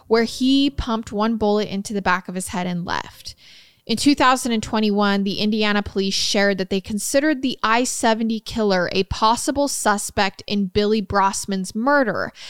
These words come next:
as the liquor store was located only seven blocks from the store where Michael McCowan was murdered in nineteen ninety-two. But what's really significant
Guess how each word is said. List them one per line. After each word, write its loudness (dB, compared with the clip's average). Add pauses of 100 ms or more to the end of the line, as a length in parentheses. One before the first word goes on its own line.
(220)
as 0
the 2
liquor 2
store 2
was 0
located 2
only 0
seven 0
blocks 2
from 2
the 2
store 4
where 4
Michael 0
McCowan 2
was -2
murdered -2
in -2
nineteen -6
ninety-two. 0 (560)
But 6
what's 2
really 4
significant -2